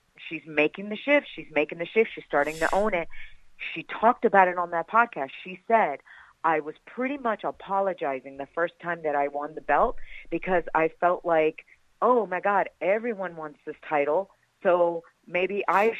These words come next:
shouldn't feel so excited to have the title because I know that every girl here wants it.'" So she was feeling like she needed to apologize for it, where she spoke about it in October and she said, No, I realized that I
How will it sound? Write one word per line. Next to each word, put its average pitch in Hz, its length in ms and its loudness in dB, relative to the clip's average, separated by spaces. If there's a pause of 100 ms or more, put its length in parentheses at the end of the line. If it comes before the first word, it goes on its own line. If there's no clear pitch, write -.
shouldn't 170 400 -12
feel 165 500 0
so 160 160 2
excited 160 460 -4
to 160 60 -2
have 156 180 2
the 151 80 -8
title 165 360 0
because 175 400 0 (280)
I 185 100 -4
know 202 180 -2
that 185 180 2
every 202 240 2
girl 175 220 -2
here 156 200 -4
wants 151 260 -6
it.'" - 120 -10
So 202 80 -10
she 285 180 -10
was 277 140 -6 (140)
feeling 202 400 0
like 185 200 0
she 190 180 -12
needed 185 280 -2
to 202 140 0
apologize 214 680 0
for 120 200 2
it, - 80 -4 (420)
where 190 460 4 (280)
she 185 180 -14
spoke 233 300 0
about 185 300 0
it 180 120 -6
in 175 180 -8
October 226 420 -8
and 185 100 -12
she - 240 -16
said, 170 200 0 (100)
No, - 420 0 (420)
I 247 120 8
realized 247 560 0
that 214 180 -4
I 302 280 2